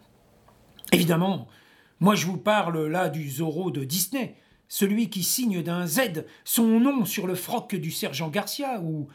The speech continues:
sur la porte d'une grange, ou encore sur un avis de recherche le concernant.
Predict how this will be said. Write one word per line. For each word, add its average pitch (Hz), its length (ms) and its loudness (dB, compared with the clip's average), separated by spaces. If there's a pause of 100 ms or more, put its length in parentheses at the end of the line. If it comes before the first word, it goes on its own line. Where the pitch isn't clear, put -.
(120)
sur 185 240 0
la 175 80 2
porte 190 300 -6
d'une 196 260 0
grange, 220 580 2 (380)
ou 233 140 8
encore 254 460 6 (160)
sur 214 180 -2
un 214 140 4
avis 226 200 2
de 196 80 0
recherche 220 640 0
le 165 180 -2
concernant. 220 680 -4